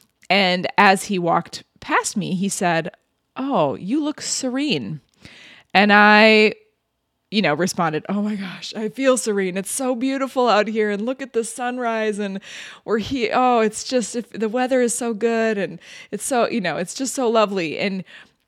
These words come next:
and he said, "Oh, well, you know what they say, freedom isn't free." And it was, you know, it was such a non sequitur. <laughs> I was like,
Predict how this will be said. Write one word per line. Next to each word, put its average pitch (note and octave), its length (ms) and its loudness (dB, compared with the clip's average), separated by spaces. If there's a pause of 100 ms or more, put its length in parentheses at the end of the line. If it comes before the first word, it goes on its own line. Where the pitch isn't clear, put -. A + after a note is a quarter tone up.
(120)
and G#3+ 180 -2
he G#3+ 240 -2
said, E3+ 760 -4 (920)
"Oh, G#3 220 0
well, F#3+ 160 -2
you F#3+ 100 -2
know G3 140 -2
what F#3+ 160 -2
they F#3 140 -2
say, F3 520 -2 (840)
freedom F#3+ 540 -2
isn't D3+ 240 -8
free." E3+ 360 -8 (1300)
And A#3 200 6 (280)
it A3+ 180 4
was, A#3+ 260 2
you G3+ 120 -2
know, E3 120 2
it - 60 -2
was A3 120 0
such A#3+ 160 2
a A#3 60 0
non F#3+ 180 2
sequitur. - 500 0
<laughs> A3 120 -2
I - 20 -4
was B3 240 0
like, B3+ 220 0